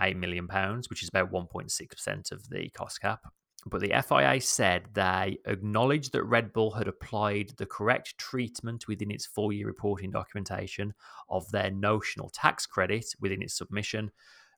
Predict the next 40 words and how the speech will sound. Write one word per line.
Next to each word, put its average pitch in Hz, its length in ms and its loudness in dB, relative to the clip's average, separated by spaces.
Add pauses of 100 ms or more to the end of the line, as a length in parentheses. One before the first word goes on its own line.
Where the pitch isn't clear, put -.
(120)
uh, 98 240 6
to 101 160 2
a 92 40 2
value 92 300 6
of 90 120 0
one 92 180 4
point - 220 -8
four 113 260 2
million, 107 260 0
and 98 180 -4
therefore 92 440 0
they 90 120 0
exceeded 104 580 -2
the 87 80 -10
cap - 500 4
by 87 460 2 (180)
four 95 220 -4
hundred 90 260 -8
thirty-two 101 520 -4
thousand, 92 640 -2
which - 180 -12
is 98 60 -8
only 95 240 -6
point - 340 -12
three 95 300 -8
seven 98 400 -2
percent. - 460 -12 (280)
So - 160 -6
essentially, 98 1000 0 (880)
Red 127 220 6
Bull 127 160 6
were 123 100 6
basically 110 500 2
done 98 280 2
on 90 340 2
breaching 127 360 0
the 101 60 -2
cost - 340 0
cap 90 440 0
and 87 720 -4